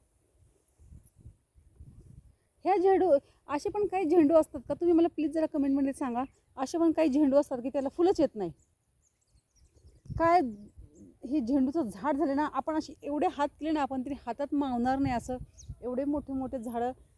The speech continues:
इथून हे मला वाटतं ह्या दोन तीन झाडं असतील, इकडे चार पाच, तिकडे पण एक आहे,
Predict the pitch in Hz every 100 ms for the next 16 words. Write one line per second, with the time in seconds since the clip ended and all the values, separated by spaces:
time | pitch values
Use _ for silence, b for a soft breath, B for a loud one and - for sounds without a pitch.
0 | _ - 226 240 - 254 247 233 233 233
1 | 233 233 226 226 202 233 240 220 214 -
2 | 220 214 214 226 202 208 226 _ _ _
3 | _ _ _ _ _ 240 240 226 247 233
4 | 214 208 208